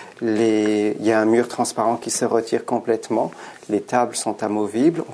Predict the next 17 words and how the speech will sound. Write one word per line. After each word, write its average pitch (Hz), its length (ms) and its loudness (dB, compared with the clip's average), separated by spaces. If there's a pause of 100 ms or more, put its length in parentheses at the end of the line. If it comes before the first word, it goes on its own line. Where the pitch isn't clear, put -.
peut 107 80 2
même 113 240 2
les 104 140 2
tasser - 360 0
dans 110 140 0
une 110 180 -2
pièce 117 240 0
spéciale, 131 500 0
ainsi 127 200 -2
que - 100 -6
les 143 60 2
chaises. 156 420 -2 (680)
Euh, 110 500 2
on 113 140 0
a 107 60 -2
six - 280 -2
télévisions 113 680 0